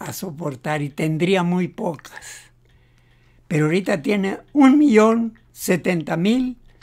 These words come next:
seiscientos treinta y cuatro visi-, visualizaciones. Desde luego, nosotros somos chismosos por naturaleza y queremos estarlo viendo,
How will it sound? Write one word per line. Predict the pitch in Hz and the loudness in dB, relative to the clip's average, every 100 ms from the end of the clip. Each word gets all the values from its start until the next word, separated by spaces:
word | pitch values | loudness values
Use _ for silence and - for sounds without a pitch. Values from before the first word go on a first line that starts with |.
| _ | _
seiscientos | - 175 147 117 135 262 240 254 185 - | -10 -6 -4 -2 -2 -2 -4 -6 -8 -8
treinta | 156 156 143 170 | -6 -4 -6 -6
y | 143 | -8
cuatro | - - 190 - 262 269 | -8 -4 -4 -4 -6 -6
visi-, | 151 151 127 - - 151 143 | -4 -4 -4 -8 -10 -12 -12
visualizaciones. | - 147 135 117 220 185 156 151 160 151 - 196 175 170 156 139 - - _ _ _ _ _ _ _ _ _ _ _ _ _ _ | -10 -10 -10 -10 -8 -6 -6 -8 -10 -14 -14 -10 -8 -8 -12 -16 -20 -20 _ _ _ _ _ _ _ _ _ _ _ _ _ _
Desde | 196 196 240 | 0 2 4
luego, | 262 269 247 214 160 - _ _ _ _ - | 6 4 4 0 -2 -8 _ _ _ _ -6
nosotros | 180 165 233 262 151 | -4 -2 -2 -4 -6
somos | 226 269 226 | -4 -2 -4
chismosos | - 165 151 175 214 - 214 185 | -6 -6 -4 -2 -4 -4 -8 -8
por | - - 170 131 113 _ _ _ _ _ _ _ _ _ _ _ _ _ _ _ _ _ _ _ | -12 -8 -8 -8 -14 _ _ _ _ _ _ _ _ _ _ _ _ _ _ _ _ _ _ _
naturaleza | 127 143 123 156 147 147 160 208 - 160 | -12 -10 -8 -6 -4 -4 -4 -4 -6 -8
y | |
queremos | 143 147 156 185 165 | -8 -6 -4 -4 -8
estarlo | - - 175 202 160 | -10 -10 -8 -8 -8
viendo, | 147 156 196 180 147 | -4 -4 -6 -10 -12